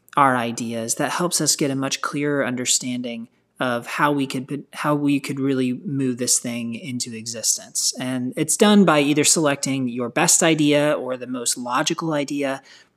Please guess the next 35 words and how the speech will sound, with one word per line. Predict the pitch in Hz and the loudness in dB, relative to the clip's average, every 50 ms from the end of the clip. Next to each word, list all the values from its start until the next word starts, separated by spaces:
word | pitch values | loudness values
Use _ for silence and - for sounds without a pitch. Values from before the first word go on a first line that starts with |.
| _ _ - | _ _ 8
or | 208 214 214 | 10 10 8
putting | 208 240 240 254 233 | 8 6 6 6 6
together | 220 240 208 214 208 214 208 202 | 6 6 6 8 8 8 6 6
a | |
few | 202 - 214 202 | 6 4 4 4
different | 233 214 - 185 147 | 4 4 2 2 2
ideas | 127 120 117 117 110 107 113 - | 2 2 2 0 -2 -2 -2 -2
that | - - 90 | -4 -4 -4
you | 117 120 | -6 -6
came | 120 - 123 120 120 | -6 -4 -4 -4 -4
up | 113 110 - | -4 -6 -6
with. | 120 - - - - - - | -8 -8 -8 -10 -12 -14 -8
Uh, | 277 156 | -6 -4
I | 123 120 - - 135 | -4 -4 -4 -4 -6
find | 131 - 135 127 127 123 123 | -4 -2 -2 0 0 0 -2
that | 117 147 139 | -4 -4 -2
that | 127 127 127 120 | -2 -2 -2 -2
is | 120 120 - - - - _ _ _ - | -2 -2 -2 -2 -4 -6 _ _ _ -10
typically | - - - 190 190 151 143 135 - 135 123 120 117 113 120 - | -8 -4 -2 -2 0 0 0 -2 0 -2 -2 -2 -2 -4 -4 -6
done | - 135 127 135 123 123 127 123 | -8 -4 -2 -2 0 0 0 -2
more | 120 123 127 123 117 107 104 101 117 - - | -2 -2 -2 -2 -2 -2 -2 -4 -6 -6 -6
than | 131 127 120 117 113 - 208 214 262 - _ _ _ _ - | -4 -4 -4 -4 -6 -8 -10 -12 -14 -16 _ _ _ _ -6
the | 135 127 | -2 0
selection | - - 151 131 120 127 - - 135 123 | 0 2 2 2 0 0 -2 -4 -4 -4
of | 120 120 | -6 -6
one | 117 113 120 120 113 113 | -6 -6 -8 -8 -6 -8
idea. | 107 107 104 92 87 78 - 104 | -8 -8 -10 -10 -10 -10 -10 -10
It's | 110 - - | -8 -6 -6
kind | - - 139 127 | -6 -6 -6 -6
of | 113 117 - - - - - _ | -8 -8 -10 -14 -20 -20 -10 _
a | - 147 | -2 -2
grouping | 131 - 143 139 143 147 143 - 127 117 117 123 | 0 2 2 4 4 4 2 0 -2 -4 -4 -4
of, | 120 117 - - - | -8 -8 -10 -8 -6
of | 117 113 110 | -6 -2 -2
several. | - - - 107 113 113 113 107 - | -2 -2 -2 -4 -6 -8 -10 -12 -12